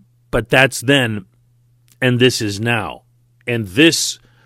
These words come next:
was Harris's first experience around the N F L, around the Steelers, around Mike Tomlin specifically.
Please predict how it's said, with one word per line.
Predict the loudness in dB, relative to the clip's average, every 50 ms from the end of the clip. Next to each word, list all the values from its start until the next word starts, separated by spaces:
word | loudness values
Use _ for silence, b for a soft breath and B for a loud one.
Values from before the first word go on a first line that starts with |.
| _ _ _
was | -4 -4 -4 -4 -6
Harris's | -4 -2 0 2 4 2 2 0 -2 -6 -6 -6 -6 -8 -14 -16 _ _ _ _ _ _ _ _ _ _ _ _ _ _ _ _ _ _ _ _ _ _ _ _ _ _ _
first | -10 -2 2 2 2 2 2 -2
experience | -4 -4 -6 0 4 6 6 6 6 4 0 -6 -6 -6 -6 -6 -8 -12 _ _ _ _ _ _ _ _ _ _ _ _ _ _ _ _ _ _ _ _ _ _ _ _ _ _ _ _ -20 _ _ -8
around | -4 -2 0 0 0 0 0
the | -2 2 2 2
N | 2 2
F | -2 -4 -4 -2
L, | -2 0 0 0 -2 -4
around | -6 -4 -4 -4 -4 -4 -4
the | -4
Steelers, | -6 -6 -8 -8 -8 -6 -6 -8 -8 -8 -8
around | -8 -6 -4 -4 -4 -4 -4
Mike | -2 -2 -2 -2 -4 -6
Tomlin | -10 -6 -2 -2 -2 0 -2 -4 -6 -6 -8 -12
specifically. | -12 -10 -10 -10 -8 -4 -4 -4 -4 -4 -8 -8 -8 -12 -16 -16 -16